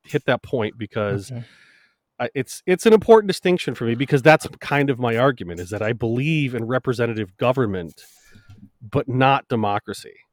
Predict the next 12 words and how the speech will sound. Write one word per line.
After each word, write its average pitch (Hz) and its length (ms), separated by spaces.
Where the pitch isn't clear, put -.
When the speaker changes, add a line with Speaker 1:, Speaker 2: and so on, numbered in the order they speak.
Speaker 1:
in 113 120
a 98 40
pure 110 360
f-, - 280
like, 95 180
a 107 40
pure 131 300
democracy 90 580
kind - 180
of - 80
a 135 40
thing. - 260